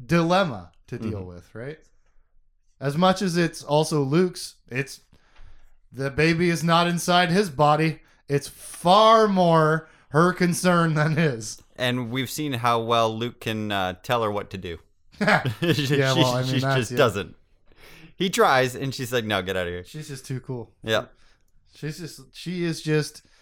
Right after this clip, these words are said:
Speaker 1: a well-written woman most of the time with her own agency, and don't fucking tell me what to do.
Speaker 2: Mm-hmm.
Speaker 1: Cut to, Luke and Mara tease each other,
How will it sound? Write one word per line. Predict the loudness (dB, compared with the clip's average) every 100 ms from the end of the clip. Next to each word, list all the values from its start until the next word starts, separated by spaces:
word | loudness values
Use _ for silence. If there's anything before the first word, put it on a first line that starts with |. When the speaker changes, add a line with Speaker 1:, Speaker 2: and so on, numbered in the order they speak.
| _ _ _ _
Speaker 1:
a | -4
well-written | -4 2 4 6 6 4 2 -4 -16 -20 -20 _ _ _ -20 -18 -12 -2 -2 -2 -4 -4 -4
woman | -2 -2 -2 -2
most | -4 -6 -6
of | -8
the |
time | -4 -4 -4
with | -6
her | -6 -6
own | -6 -10
agency, | -12 -12 -14 -14 -14 -14
and | -14 -10
don't | -6 -6 -8 _ _ _ _ _ _ _
fucking | -8 -8 -8
tell | -10 -10 -10
me | -14
what | -18
to |
do. | -20 -20
Speaker 2:
Mm-hmm. | -12 -6 -2 -2 -4 -10 _ _ _ _ _ _ _ _ _ _ _ _ _
Speaker 1:
Cut | -2 -2 -2
to, | -6 -6 -8 _ _ _ _ -2
Luke | 0 2
and | 0
Mara | 2 2 4 2 0
tease | -4 -4 -4
each | -4 0
other, | 0 0 -2 -6